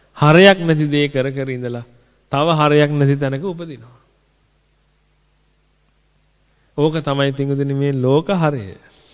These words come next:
ලෝකයේ පැවැත්ම ඔන්න ඕක. සල්ලි බඩගින්න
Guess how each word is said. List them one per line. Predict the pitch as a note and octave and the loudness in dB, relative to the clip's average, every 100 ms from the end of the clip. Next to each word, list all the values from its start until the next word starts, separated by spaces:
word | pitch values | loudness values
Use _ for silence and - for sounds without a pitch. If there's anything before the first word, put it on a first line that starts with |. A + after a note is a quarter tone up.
| _ _ _ _ _ _ _ _ _ _ _ _ _ _ - | _ _ _ _ _ _ _ _ _ _ _ _ _ _ -4
ලෝකයේ | D3 F3 E3+ D#3+ | -2 0 -2 -2
පැවැත්ම | D3 C#3 D3 C#3+ F#3 | 0 0 0 -2 -6
ඔන්න | E3 E3 | -4 -4
ඕක. | D3+ C#3+ G2 - _ _ _ _ _ _ _ _ _ _ _ _ _ _ | -8 -10 -18 -20 _ _ _ _ _ _ _ _ _ _ _ _ _ _
සල්ලි | - D3 E3 | -4 -2 -2
බඩගින්න | D#3+ D3 D3+ D3+ D3+ | -2 -2 -2 -4 -4